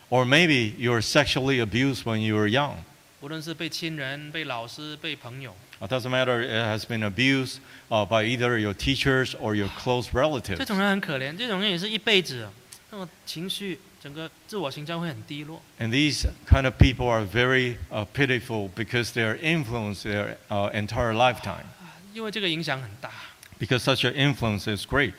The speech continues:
Speaker 2: 所以因为这个罪，这个世界充满了罪恶。
Speaker 1: And this world is full of all kinds of sin.
Speaker 2: 所以无论是犯罪的人，或者是被害的人，他们自我形象都跟神所创造的当初是不一样的。
Speaker 1: Uh, therefore, for those victims or people who are sinners,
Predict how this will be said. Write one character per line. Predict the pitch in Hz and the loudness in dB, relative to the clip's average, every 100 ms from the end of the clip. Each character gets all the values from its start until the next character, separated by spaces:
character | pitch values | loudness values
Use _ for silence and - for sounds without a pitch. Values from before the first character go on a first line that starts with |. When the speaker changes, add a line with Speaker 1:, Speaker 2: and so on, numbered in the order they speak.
| - | -8
Speaker 2:
所 | 262 | -6
以 | |
因 | 285 | -4
为 | 285 | -4
这 | 285 | -4
个 | 240 | -4
罪， | 196 240 220 | -4 -4 -6
这 | - | -8
个 | 208 | -8
世 | 190 208 | -6 -6
界 | 190 185 | -6 -6
充 | - 226 220 | -4 -4 -2
满 | 180 117 | -6 -8
了 | |
罪 | 123 165 | -8 -6
恶。 | 139 147 - - - | -6 -8 -14 -20 -6
Speaker 1:
And | 123 131 | -2 0
this | 160 139 | 0 2
world | 180 165 135 | 4 4 2
is | 110 | -2
full | - 147 147 139 | 0 2 4 2
of | 107 | 2
all | - 147 143 | 4 4 6
kinds | - 131 113 | 6 6 2
of | - | -6
sin. | 165 90 98 - | -6 -8 -12 -10
Speaker 2:
所 | 233 | -8
以 | |
无 | 180 220 | -6 -6
论 | 247 | -6
是 | 240 | -6
犯 | 233 277 240 | 2 2 2
罪 | 240 | -2
的 | 214 | -2
人， | 185 165 180 - | -4 -6 -8 -10
或 | |
者 | 220 | -8
是 | 196 233 | -4 -2
被 | 240 220 | 0 2
害 | 214 202 | 2 2
的 | |
人， | 165 156 165 190 | 0 -6 -8 -12
他 | |
们 | 220 208 | -10 -10
自 | 302 | -6
我 | 220 | -4
形 | 151 160 | -4 -4
象 | 180 202 | 0 -2
都 | 180 247 | -2 -10
跟 | 233 226 | -8 -8
神 | 214 - 143 202 | -8 -8 -8 -8
所 | 139 | -10
创 | 127 220 190 | -6 -4 -2
造 | 190 | -4
的 | 175 156 | -4 -4
当 | 180 185 | -4 -6
初 | 175 165 | -6 -10
是 | 160 | -12
不 | - 143 | -10 -8
一 | 135 | -8
样 | 160 98 - - | -8 -10 -8 0
的。 | |
Speaker 1:
Uh, | 123 | 4
therefore, | 151 - 131 | 6 6 2
for | - 123 | 2 0
those | 135 165 - | 4 2 2
victims | 143 147 - 139 135 123 | 2 4 4 4 2 -4
or | 165 117 | -2 -2
people | 107 139 135 139 | -2 -2 0 -2
who | 113 123 | 0 0
are | 110 | -2
sinners, | - 151 151 143 127 | 0 0 2 0 -2